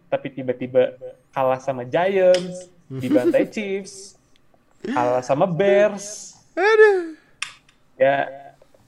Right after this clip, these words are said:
Speaker 1: susah sih buat gue untuk ngasih harapan ke Raiders Nation kalau performanya tuh kayak gini terus ya.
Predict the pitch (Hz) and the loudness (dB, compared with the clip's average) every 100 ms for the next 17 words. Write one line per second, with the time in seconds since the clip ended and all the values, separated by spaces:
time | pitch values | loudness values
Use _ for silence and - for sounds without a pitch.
0 | _ - 165 - _ - - 233 226 285 | _ -20 -20 -20 _ -20 -14 -10 -2 -2
1 | 233 - 151 151 147 156 - 139 147 143 | -2 -4 -6 -4 -8 -8 -10 -2 0 2
2 | 147 151 - - 151 143 156 151 143 139 | 0 -2 -6 -8 -10 -6 -2 0 0 -2
3 | 143 143 139 135 - 139 135 139 143 139 | -4 -6 -10 -12 -4 0 2 0 -2 -4
4 | 131 - 135 131 156 147 - 135 135 139 | -8 -8 -6 -6 -6 -6 -2 0 0 -4
5 | 135 - 139 135 135 139 165 143 - 131 | -16 -8 -6 -6 -8 -12 -14 -14 -12 -12
6 | 131 147 143 139 - 117 - 113 | -8 -6 -6 -8 -8 -10 -10 -12